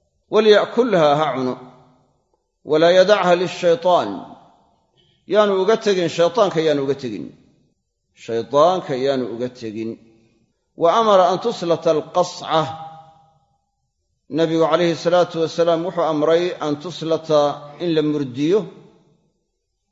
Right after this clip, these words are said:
alqasca, xeedhada in la murdiyo oo cuntada laga dhammeeyo ayuu amray. Qaala wuxuu idhi, "Fa innakum idinku laa tadruuna ma garanaysaan fii ayyi tacaamikum albaraka."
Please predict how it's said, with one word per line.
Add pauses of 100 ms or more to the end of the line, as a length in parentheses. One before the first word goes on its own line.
(200)
alqasca, (100)
xeedhada
in
la
murdiyo
oo (360)
cuntada
laga
dhammeeyo (760)
ayuu
amray. (1400)
Qaala
wuxuu
idhi,
"Fa
innakum
idinku
laa
tadruuna
ma
garanaysaan
fii
ayyi
tacaamikum
albaraka."